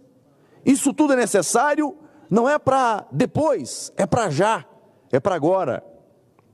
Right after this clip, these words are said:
Burocracias e lentidões processuais não são justificativas para a tardia,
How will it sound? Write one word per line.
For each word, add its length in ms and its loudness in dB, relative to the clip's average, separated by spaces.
Burocracias 1300 0
e 60 6
lentidões 840 2
processuais 1000 2
não 460 2
são 480 0
justificativas 1500 -2
para 220 0
a 20 -4
tardia, 1080 -2